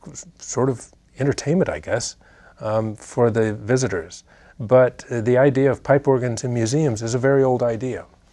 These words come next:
We do plan to put it in the museums of Williamsburg, uh,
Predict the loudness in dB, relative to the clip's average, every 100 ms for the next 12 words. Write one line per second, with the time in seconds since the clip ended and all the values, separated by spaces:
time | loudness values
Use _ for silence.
0 | _ _ _ 6 6 8 4 2 0 2
1 | -2 2 4 4 0 -8 -6 -2 0 2
2 | 2 4 4 2 0 -2 -4 -6 -2 0
3 | 0 -4 -4 0 0 0 -4 _ _ _
4 | _ -20 _ -10 -4 -4